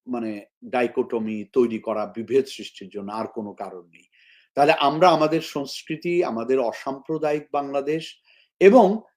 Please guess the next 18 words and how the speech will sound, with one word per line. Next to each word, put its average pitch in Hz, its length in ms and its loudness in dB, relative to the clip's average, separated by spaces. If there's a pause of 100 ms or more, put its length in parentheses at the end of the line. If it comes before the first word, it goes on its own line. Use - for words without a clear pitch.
(100)
যে 180 100 2
সমৃদ্ধির 226 720 0
দিকে 214 240 -2
ধীরে 196 240 -2
ধীরে 202 180 0
আমরা 190 240 0
আগাচ্ছিলাম, 180 560 -4
সেটার 180 280 -6
সাথে 196 220 -8
গণতান্ত্রিক 165 640 -2
প্রক্রিয়াটাও 185 580 -2 (140)
থাকুক। - 400 -14 (600)
এই 190 220 8
পরিবর্তনের 196 680 4
মধ্য 185 320 0
দিয়ে 196 180 0
যদি 190 260 4
আমরা 170 420 0